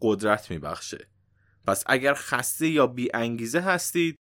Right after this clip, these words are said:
برای انرژی گرفتن موسیقی حماسی رو امتحان کنید. موسیقی بازی‌های ویدیویی. موسیقی بازی‌ها هم انتخاب خوبی برای افزایش تمرکزه.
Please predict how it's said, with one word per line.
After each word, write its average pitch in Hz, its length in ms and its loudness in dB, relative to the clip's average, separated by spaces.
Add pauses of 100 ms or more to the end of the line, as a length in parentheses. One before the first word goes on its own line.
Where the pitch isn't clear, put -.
(120)
برای 117 340 6
انرژی 190 400 0
گرفتن 180 640 2
موسیقی 131 440 0
حماسی 131 560 0
رو 107 60 0
امتحان 82 340 -4
کنید. - 420 -14 (1120)
موسیقی 220 460 4
بازی‌های 175 600 4
ویدیویی. 101 560 -2 (500)
موسیقی 233 480 2
بازی‌ها 151 640 4
هم 175 260 4
انتخاب 151 560 0
خوبی 175 320 2
برای 87 240 2
افزایش 87 400 -2
تمرکزه. 82 880 -8